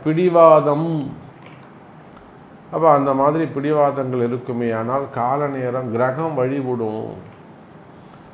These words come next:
திருமண யோகங்கள் கைகூடும், கவலை வேண்டாம், மீன ராசி அன்பர்களே.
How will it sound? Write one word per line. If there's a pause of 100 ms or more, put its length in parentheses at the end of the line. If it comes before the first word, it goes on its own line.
(160)
திருமண
யோகங்கள்
கைகூடும்,
கவலை
வேண்டாம், (440)
மீன
ராசி (300)
அன்பர்களே.